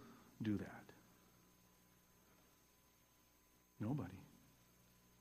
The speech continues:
Nobody. There's not a human being alive that could clean up the mess, because every human being ever born was themselves what?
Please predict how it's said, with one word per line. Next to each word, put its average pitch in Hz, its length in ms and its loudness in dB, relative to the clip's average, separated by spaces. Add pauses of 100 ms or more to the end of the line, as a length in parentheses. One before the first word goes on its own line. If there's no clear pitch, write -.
(2250)
Nobody. 113 420 2 (2500)
There's 120 100 10
not 147 160 12
a 135 40 12
human 180 360 12
being 151 300 12
alive 120 520 12 (520)
that 120 100 6
could 117 140 6
clean 143 260 12
up 135 80 10
the - 80 12
mess, 127 260 12
because 127 300 8
every 147 220 10
human 139 320 10
being 127 240 12
ever 113 160 12
born 120 440 12 (340)
was 113 140 8
themselves 131 540 12
what? 147 380 10